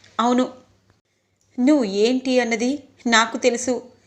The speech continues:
నేను ఏమిటి అన్నది నీకు తెలుసు. అలాంటప్పుడు ఎవరికో ఎందుకు భయపడాలి?" అనగానే, "బాబుగారు, నాకు అర్థమైంది. నేను ఈ కాలేజీలో చదవాలి,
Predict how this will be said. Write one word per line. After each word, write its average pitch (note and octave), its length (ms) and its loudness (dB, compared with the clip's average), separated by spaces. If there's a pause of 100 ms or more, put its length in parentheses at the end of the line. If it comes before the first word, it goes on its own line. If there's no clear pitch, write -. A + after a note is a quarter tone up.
(280)
నేను D4 400 4
ఏమిటి C#4 640 0
అన్నది B3 420 -4 (260)
నీకు B3 260 -2
తెలుసు. A3+ 440 -4 (400)
అలాంటప్పుడు A#3+ 680 0 (480)
ఎవరికో A#3+ 680 0 (440)
ఎందుకు G4 320 0
భయపడాలి?" B3 640 -2 (100)
అనగానే, A#3+ 600 -6 (320)
"బాబుగారు, A3 600 2 (540)
నాకు A#3 340 -2
అర్థమైంది. A3+ 800 -2 (440)
నేను C#4+ 180 2
ఈ A3 200 -4
కాలేజీలో A#3+ 600 0
చదవాలి, A#3 600 -4